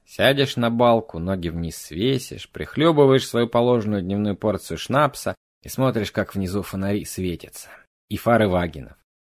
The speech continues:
И люди такие маленькие-маленькие. Я тогда сидел и думал, что вернусь,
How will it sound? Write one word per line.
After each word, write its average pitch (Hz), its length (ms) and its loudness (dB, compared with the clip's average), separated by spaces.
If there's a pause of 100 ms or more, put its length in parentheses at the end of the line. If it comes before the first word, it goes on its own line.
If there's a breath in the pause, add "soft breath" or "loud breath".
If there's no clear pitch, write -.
(140)
И 175 120 4
люди 208 200 8
такие 180 320 0
маленькие-маленькие. 202 1200 0 (560)
Я 120 140 4
тогда 120 320 4
сидел 110 400 2
и - 20 4
думал, 107 320 2
что - 220 -6
вернусь, 95 580 -4